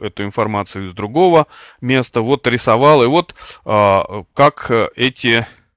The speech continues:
а, фигуры кочевали из его, э, и развивались из его, э, э, эскизов, этюдов, и потом,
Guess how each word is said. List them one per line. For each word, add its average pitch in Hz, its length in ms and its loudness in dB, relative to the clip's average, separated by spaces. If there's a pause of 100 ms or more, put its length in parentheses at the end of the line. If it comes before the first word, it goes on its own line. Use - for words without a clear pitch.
(440)
а, 107 220 -4
фигуры 127 880 0
кочевали 120 800 2
из 101 300 -12
его, 107 880 -2
э, 127 60 -10
и 120 80 -2
развивались 113 800 0
из 104 200 -12
его, 107 720 -2 (400)
э, 101 400 -4
э, 98 880 -6
эскизов, 107 460 -8
этюдов, 139 500 -6
и 101 60 -10
потом, 117 400 -4